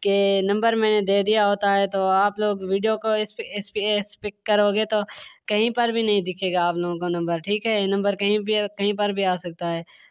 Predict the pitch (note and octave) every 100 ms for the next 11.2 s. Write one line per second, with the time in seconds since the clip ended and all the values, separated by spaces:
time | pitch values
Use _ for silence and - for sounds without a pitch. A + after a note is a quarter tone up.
0 | - G#3+ G#3+ A3+ A#3+ A#3 A#3 A#3 A#3 A#3+
1 | A#3+ A3+ A3+ A3+ A3+ G3+ G#3+ G#3 G#3 G#3+
2 | G#3 G#3+ G#3 G3+ G3+ G3+ G#3+ G#3 - G#3
3 | G#3+ - G3+ G#3 G#3 G#3 G3+ F#3+ F#3+ F#3+
4 | F#3 F#3 F3+ F#3+ F#3 F3+ F3 F3+ - G#3+
5 | G#3 G3 F#3 F#3 F#3 F#3 F3 F3 F3 F3+
6 | F#3+ - - - G#3+ G#3+ A3 A3 A#3 G#3+
7 | A3 A3+ G#3+ G#3+ G3+ G#3 G#3+ G#3+ G#3 G3+
8 | G#3 G3 G3+ G3+ G3+ G3+ G3 F#3+ F#3+ G3+
9 | A3 G3 F#3 F#3 G3 F3 F3+ F#3 E3+ F3
10 | E3+ F3 F3 F3+ - E3 D#3 D3+ D3+ D3+
11 | D#3+